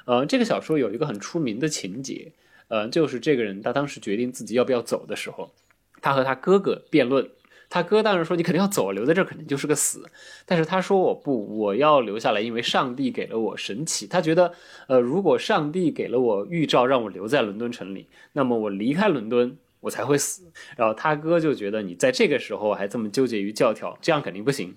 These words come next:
然后他最后就没办法，他就说：“你再等我一天晚上，我回去再翻翻书。”他就用了一个在，呃，基督教国家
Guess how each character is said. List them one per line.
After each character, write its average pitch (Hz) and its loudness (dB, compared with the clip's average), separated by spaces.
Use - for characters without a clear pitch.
然 123 -2
后 123 0
他 151 0
最 165 -2
后 165 4
就 143 0
没 107 -4
办 160 2
法， - -14
他 147 -4
就 127 0
说 135 -2
：“你 98 -8
再 147 2
等 131 -4
我 127 2
一 110 -2
天 156 -2
晚 117 -4
上， - -12
我 95 -12
回 107 -8
去 143 -2
再 160 4
翻 165 -2
翻 160 -2
书。” 170 -6
他 208 -2
就 214 2
用 240 4
了 135 4
一 104 -6
个 139 4
在， 113 0
呃， 113 2
基 214 -4
督 254 -2
教 247 4
国 117 -2
家 117 0